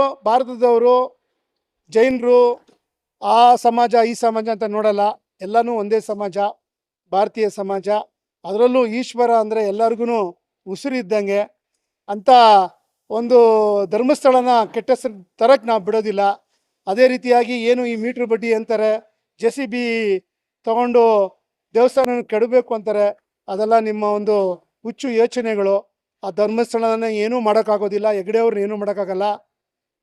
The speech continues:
ಏನು ಸೌಜನ್ಯಂಗೆ ನ್ಯಾಯ ಕೊಡಿಸ್ಬೇಕು, ಅದ್ರ ಪರ ನಾವು ಇದ್ದೀವಿ. ಏನೇ ಒಂದು ಹೋರಾಟ ಇರಲಿ, ಏನೇ ಒಂದು ಆ ಹೆಣ್ಮಗುಗೆ ನ್ಯಾಯ ಕೊಡ್ಸೋಕ್ಕೆ ನಾವು ಬದ್ಧರಾಗಿದ್ದೀವಿ. ಯಾಕಂದ್ರೆ ನಾವು ಅಕ್ಕ ತಂಗಿರ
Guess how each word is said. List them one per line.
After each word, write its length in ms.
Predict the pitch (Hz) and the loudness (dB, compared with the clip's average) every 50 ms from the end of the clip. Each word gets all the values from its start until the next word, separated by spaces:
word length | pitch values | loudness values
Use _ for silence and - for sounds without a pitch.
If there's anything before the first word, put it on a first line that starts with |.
| _ _ _ - 190 220 254 | _ _ _ 0 4 6 6
ಏನು 180 | 285 294 285 269 233 202 196 - - _ _ _ _ _ - | 6 6 4 4 2 0 -2 -6 -12 _ _ _ _ _ -4
ಸೌಜನ್ಯಂಗೆ 500 | 220 240 262 214 285 277 277 277 262 240 220 | -4 -4 -2 0 -2 0 0 -2 -2 -2 0
ನ್ಯಾಯ 160 | 220 254 277 294 285 - | 0 2 2 0 0 0
ಕೊಡಿಸ್ಬೇಕು, 420 | 269 - 233 - 214 247 240 - 247 226 | -4 -4 -4 -4 -6 -6 0 2 2 2
ಅದ್ರ 120 | 202 214 202 - - | 2 -2 -4 -2 0
ಪರ 100 | 214 254 294 277 269 | 0 2 2 0 0
ನಾವು 160 | 254 220 196 208 208 | -2 -2 -4 -6 -8
ಇದ್ದೀವಿ. 380 | 190 196 311 302 262 247 208 175 190 - _ _ _ _ _ _ _ _ _ _ - | 0 2 2 2 2 0 -2 -2 -4 -8 _ _ _ _ _ _ _ _ _ _ -8
ಏನೇ 380 | 190 214 240 269 285 294 311 330 349 339 311 | -2 2 2 4 4 6 6 6 6 6 6
ಒಂದು 120 | 294 277 254 | 4 4 4
ಹೋರಾಟ 260 | 247 254 262 262 247 254 247 240 | 4 4 4 4 2 2 2 2
ಇರಲಿ, 180 | 233 240 247 240 220 220 240 | 2 0 -2 -2 -2 -2 -2
ಏನೇ 160 | 262 294 294 294 277 262 | 0 0 0 0 0 -2
ಒಂದು 200 | 254 240 247 226 214 202 - _ _ _ _ _ _ _ - | 0 2 4 4 4 2 0 _ _ _ _ _ _ _ -8
ಆ 180 | 214 220 220 220 202 190 185 196 - _ 202 185 170 143 139 _ _ _ _ _ _ _ _ _ _ _ _ _ _ _ _ _ - 240 | -2 0 4 4 6 4 4 0 -4 _ -10 -10 -10 -12 -16 _ _ _ _ _ _ _ _ _ _ _ _ _ _ _ _ _ -8 -4
ಹೆಣ್ಮಗುಗೆ 560 | 240 269 269 285 277 254 277 240 226 214 185 - - _ _ _ _ _ 202 | -4 0 0 0 0 0 -2 0 0 0 0 0 -4 _ _ _ _ _ 0
ನ್ಯಾಯ 180 | 214 247 277 285 277 - | 2 2 2 2 0 -2
ಕೊಡ್ಸೋಕ್ಕೆ 400 | 262 254 - 254 233 - 269 254 226 214 | -4 -2 0 -2 -2 0 -2 -2 -2 2
ನಾವು 180 | 240 330 359 339 262 | 4 4 4 6 4
ಬದ್ಧರಾಗಿದ್ದೀವಿ. 640 | 277 240 254 240 233 220 202 202 185 185 175 165 156 - _ _ _ _ _ _ _ _ _ _ _ _ - 220 | 4 4 6 4 4 2 2 -2 -6 -6 -6 -6 -8 -10 _ _ _ _ _ _ _ _ _ _ _ _ -8 -8
ಯಾಕಂದ್ರೆ 300 | 240 233 269 262 285 277 254 | -2 0 0 0 0 0 2
ನಾವು 140 | 240 285 302 277 247 | 4 4 6 6 4
ಅಕ್ಕ 120 | - - 240 247 | 2 0 -4 -4
ತಂಗಿರ 240 | 254 247 247 247 | -4 -4 -4 -6